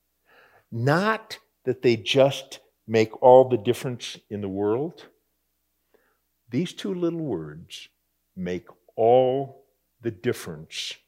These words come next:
for eternity. An eternity which he has provided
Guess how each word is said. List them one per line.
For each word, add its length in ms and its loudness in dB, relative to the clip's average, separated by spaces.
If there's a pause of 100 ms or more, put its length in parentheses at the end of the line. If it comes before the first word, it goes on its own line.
(540)
for 200 -12
eternity. 480 -18 (1600)
An 100 -14
eternity 840 -6 (440)
which 200 -10
he 640 -8 (340)
has 240 -4
provided 880 -2